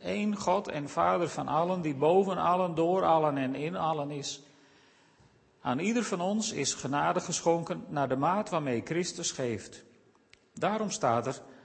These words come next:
"Toen hij opsteeg naar omhoog, voerde hij gevangenen mee en schonk hij gaven aan de mensen." Hij steeg op, wat betekent dat anders dan dat hij ook is afgedaald naar wat lager ligt, naar de aarde.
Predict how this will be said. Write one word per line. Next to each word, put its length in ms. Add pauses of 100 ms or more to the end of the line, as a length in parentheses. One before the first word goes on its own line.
(160)
"Toen 180
hij 140
opsteeg 640
naar 240
omhoog, 520
voerde 320
hij 220
gevangenen 640
mee 300 (320)
en 120
schonk 320
hij 180
gaven 560
aan 160
de 60
mensen." 480 (540)
Hij 100
steeg 320
op, 260 (200)
wat 180
betekent 640
dat 360 (460)
anders 460
dan 160
dat 160
hij 180
ook 140
is 140
afgedaald 840
naar 200
wat 120
lager 440
ligt, 220
naar 140
de 100
aarde. 400